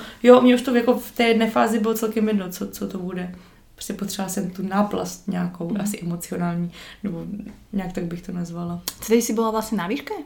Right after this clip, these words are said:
Speaker 1: Mhm, ano, bylo to na
Speaker 2: A
Speaker 1: výšce,
Speaker 2: řešila
Speaker 1: no.
Speaker 2: si jaké vzťahy, alebo tak? Mala si právě?
Speaker 1: Měla jsem, měla jsem jako vztahy. Já jsem tak jako nějak vždycky asi měla, bo nikdy jsem nebyla moc dlouho sama,
Speaker 2: Ah.
Speaker 1: takže jako měla jsem,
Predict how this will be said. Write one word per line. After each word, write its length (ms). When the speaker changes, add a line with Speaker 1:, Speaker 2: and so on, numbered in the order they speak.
Speaker 1:
Mhm, 260
ano, 140
bylo 160
to 120
na 60
Speaker 2:
A 80
Speaker 1:
výšce, 180
Speaker 2:
řešila 240
Speaker 1:
no. 60
Speaker 2:
si 60
jaké 160
vzťahy, 340
alebo 180
tak? 260
Mala 120
si 100
právě? 400
Speaker 1:
Měla 200
jsem, 260
měla 220
jsem 200
jako 220
vztahy. 340
Já 100
jsem 200
tak 180
jako 200
nějak 240
vždycky 360
asi 200
měla, 340
bo 160
nikdy 280
jsem 180
nebyla 240
moc 240
dlouho 340
sama, 500
Speaker 2:
Ah. 160
Speaker 1:
takže 240
jako 200
měla 300
jsem, 200